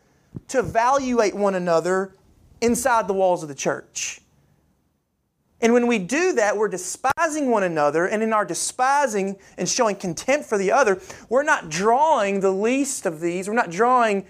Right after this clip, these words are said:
Jesus' little ones to Christ. We are, by our actions, pushing them away. And the Father won't stomach that. Why not? I think for us to really understand God's kind of love, the first thing we need to know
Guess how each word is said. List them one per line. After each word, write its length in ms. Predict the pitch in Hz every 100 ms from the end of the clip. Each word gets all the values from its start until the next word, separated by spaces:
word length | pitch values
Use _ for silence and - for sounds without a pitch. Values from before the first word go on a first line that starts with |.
| _ 156
Jesus' 520 | 190 262 220 208 170
little 400 | 185 262 294 214
ones 300 | 160 156 -
to 300 | - 339 339
Christ. 640 | - 147 135 165 - - - - - -
We 160 | 214 214
are, 300 | 220 254 262
by 140 | 208
our 140 | 196 185
actions, 540 | 196 311 - 185 180 _ _
pushing 380 | 320 - 233 175
them 120 | 160
away. 480 | 160 202 101 120 - _ _ _ _ _ _ _ _ _ _ _ _
And 140 | 208 220
the 60 |
Father 520 | 220 - 277 311 254 208
won't 360 | 208 208 214 -
stomach 520 | - - 311 254 247
that. 220 | - - _ _ _ _ _ _ _ _ _ _ _ _ _ -
Why 260 | 220 220
not? 220 | 165 151 - _ _ _ - - _ _ _ _ _ _ _ _ _ _
I 60 | -
think 160 | 320 262
for 80 |
us 140 | 269 262
to 80 | 254
really 200 | 233 233
understand 760 | 233 202 - - 240 185 147
God's 400 | 220 226 226 220
kind 400 | - 226 196 190
of 100 | 165
love, 320 | 170 202 208
the 80 | 180
first 340 | 180 214 220 -
thing 160 | 208
we 120 | 202
need 240 | 190 190 180
to 100 | 202
know 480 | 190 185 190 208